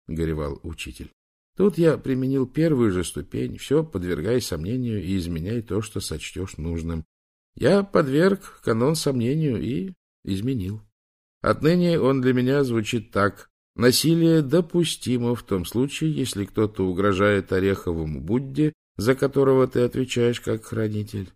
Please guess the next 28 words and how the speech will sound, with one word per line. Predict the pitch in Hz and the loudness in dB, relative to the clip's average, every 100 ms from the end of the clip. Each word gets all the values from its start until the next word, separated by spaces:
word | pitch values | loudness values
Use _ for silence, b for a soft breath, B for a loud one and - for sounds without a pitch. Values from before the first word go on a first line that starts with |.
| _ _ _ | _ _ _
и | 95 | 2
если | 98 98 95 85 | 4 4 0 -4
кто-то | - 98 175 - 185 | -2 2 2 2 0
угрожает | - 131 131 135 120 135 131 123 - | 0 -2 2 2 0 0 0 -2 -4
твоему | 90 98 95 95 98 87 | 0 2 4 0 -2 -6
ученику, | 80 - - 50 - - 170 - _ _ _ 92 | -8 -8 -10 -12 -8 -4 -2 -4 _ _ _ -2
за | 104 | -2
которого | 98 98 82 78 67 | -2 -4 -4 -4 -6
ты | - 131 | -4 -4
отвечаешь | 143 135 - 123 120 120 | -4 -8 -8 -6 -6 -10
как | - - - | -12 -14 -14
учитель. | - - - - 64 - _ _ _ _ _ - | -18 -18 -18 -18 -20 -20 _ _ _ _ _ -4
Вернувшись | 110 113 113 104 - 101 - | 2 2 2 0 -2 -4 -6
в | - | -8
храм, | 117 123 123 | -2 -2 -2
устрою | 95 - 98 104 98 82 | -4 -4 0 2 2 0
на | 95 | -2
эту | 85 90 | -2 -6
тему | - 98 95 85 | -4 -2 -2 -4
диспут | 82 82 - 82 - | -6 -8 -10 -12 -12
с | - | -12
учеными-старцами. | 85 92 95 87 78 78 76 - 78 73 - _ _ _ - | -8 -6 -4 -6 -8 -12 -12 -10 -10 -10 -16 _ _ _ 0
Если | 120 123 131 | 0 4 6
мое | 131 135 123 | 6 6 6
нововведение | 123 127 120 107 113 113 120 113 110 | 4 4 2 0 -2 0 0 0 0
не | 117 | 0
встретит | 113 - 113 104 98 - | -2 -2 -2 0 -6 -4
поддержки, | 95 95 131 135 - 139 | -4 0 0 0 -4 -6